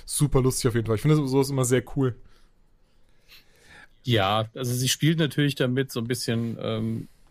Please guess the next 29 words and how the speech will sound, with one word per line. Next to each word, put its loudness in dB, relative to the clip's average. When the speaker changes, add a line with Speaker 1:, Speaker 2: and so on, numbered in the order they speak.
Speaker 2:
Hollywood -2
professionell 0
dann, 0
ähm, -2
damit 0
ein -2
paar -2
Gags -2
zu -2
machen, -2
aber -2
ja, -6
also -6
sie -2
kommt -2
mir 2
auch 0
nie 2
irgendwie -2
falsch -2
vor 0
oder -2
so. -6
Speaker 1:
Gar 2
nicht, -4
also -4
ich, -10
ich, -12
also -4